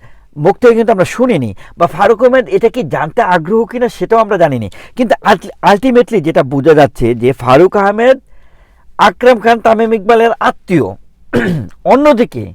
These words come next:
নতুন উপদেষ্টা মণ্ডলীতে আসিফ মাহমুদ হচ্ছে সাকিব আল হাসান, বা মনে করেন যে আওয়ামী লীগকে পারলে এখনই মনে করেন যে দেশ থেকে বিদায় করে দে।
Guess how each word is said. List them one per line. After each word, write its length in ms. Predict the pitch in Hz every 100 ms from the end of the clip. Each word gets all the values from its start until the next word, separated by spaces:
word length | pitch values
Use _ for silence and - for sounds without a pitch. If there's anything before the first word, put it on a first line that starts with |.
| -
নতুন 300 | 131 151 220
উপদেষ্টা 440 | 202 220 214 - 220
মণ্ডলীতে 420 | 175 190 208 -
আসিফ 360 | 143 165 247
মাহমুদ 400 | 226 247 233 233
হচ্ছে 200 | 220 240 202
সাকিব 320 | 151 147 220
আল 160 | 226 214 - -
হাসান, 420 | - 165 - 202 170
বা 280 | 143 123 - - - _ -
মনে 220 | 139 190
করেন 220 | 190 190
যে 80 | 196
আওয়ামী 440 | - 220 240 240
লীগকে 320 | 233 233 - 240
পারলে 380 | 208 220 240
এখনই 320 | 226 - 220 240
মনে 220 | 233 220
করেন 260 | 220 214
যে 100 | 196
দেশ 220 | 180 165 -
থেকে 220 | 185 170
বিদায় 280 | 131 165 170
করে 220 | 156 127
দে। 200 | 117